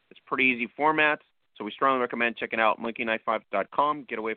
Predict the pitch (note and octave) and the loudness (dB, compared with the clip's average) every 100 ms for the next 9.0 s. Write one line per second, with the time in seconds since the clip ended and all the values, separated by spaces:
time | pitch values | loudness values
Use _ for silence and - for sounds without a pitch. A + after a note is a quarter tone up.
0 | - G#2+ G2+ F#2+ A2 C3 C3 C3+ C3 _ | -8 -8 -8 -6 -6 -6 -4 -4 -4 _
1 | _ - A#2 C#3 C3+ A2+ B2+ A#2+ B2 - | _ -2 0 2 0 -2 -2 0 -2 0
2 | G#2 G#2 - A2+ A2 A2 - A2+ - B2 | 0 0 -2 -4 -2 -4 2 0 2 -6
3 | G#2+ - F#2 _ _ A#2 G#2+ - G#2 G2+ | -6 -6 -8 _ _ 0 0 0 -4 -4
4 | G2 _ - G2 F2+ - C#3 D3+ D#3 D3+ | -6 _ -6 -6 -4 0 2 2 2 0
5 | D3+ _ _ _ _ _ _ _ _ _ | -2 _ _ _ _ _ _ _ _ _
6 | - G#2 A#2 - A#2+ A2+ - C#3 D#3 D#3+ | -2 -2 -2 0 0 0 -2 0 2 -2
7 | _ _ _ - - A2+ A#2+ G#2+ - A2 | _ _ _ -18 -6 -4 -4 -4 -2 0
8 | - G#2+ G#2+ B2 C#3+ - _ - G#2 | 0 -2 2 2 2 -4 _ -14 -12